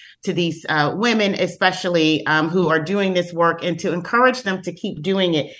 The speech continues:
And in fact, to encourage them that this book is not only going to allow them to keep doing what they're doing, but it will also help sort of garner, uh, more resources to continue to do this work.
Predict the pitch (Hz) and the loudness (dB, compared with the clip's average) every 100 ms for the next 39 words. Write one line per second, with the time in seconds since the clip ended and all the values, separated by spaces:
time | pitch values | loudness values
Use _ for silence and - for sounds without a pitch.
0 | - 180 185 180 262 240 190 - - 196 | -4 0 2 2 4 6 4 -2 0 0
1 | 190 190 233 233 233 190 180 180 226 - | 0 0 2 2 0 -2 0 0 -2 2
2 | 180 160 - - - 175 170 185 208 202 | 2 4 -2 -16 -6 -4 2 4 4 2
3 | 185 175 175 175 175 180 160 208 285 220 | 0 0 0 0 0 0 4 6 6 4
4 | 180 175 185 151 165 160 156 156 156 156 | 0 -4 -6 -6 -2 0 -2 -2 -4 -2
5 | 156 156 151 151 - - 190 180 185 208 | -2 0 0 -4 -12 0 2 4 4 4
6 | 240 - 196 180 190 185 - - 185 170 | 4 0 -2 0 2 2 0 -6 -2 2
7 | 165 147 170 170 190 196 175 165 151 - | 0 0 2 6 6 6 4 4 -2 -16
8 | - - 165 160 180 180 170 165 185 190 | -18 -4 0 0 4 4 4 2 0 0
9 | 156 131 120 120 - 143 160 151 175 160 | 0 -2 -4 -10 -6 -6 -4 -4 -2 0
10 | 147 143 147 151 139 139 139 139 135 - | -2 -2 -6 -4 -2 -4 -4 -2 -2 -2